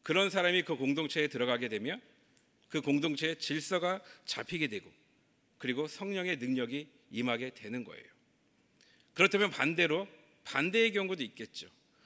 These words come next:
어떤 사람들이 들어가면 그 공동체가 무너지게 되는 것입니다. 그리고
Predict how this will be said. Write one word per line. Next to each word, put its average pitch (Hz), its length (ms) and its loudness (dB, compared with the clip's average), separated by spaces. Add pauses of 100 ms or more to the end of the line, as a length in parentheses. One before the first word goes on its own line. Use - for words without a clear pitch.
(180)
어떤 226 340 2
사람들이 208 440 2
들어가면 147 560 -2 (640)
그 233 160 0
공동체가 185 800 -2 (360)
무너지게 170 440 0
되는 127 240 -2
것입니다. 90 440 -14 (680)
그리고 143 380 2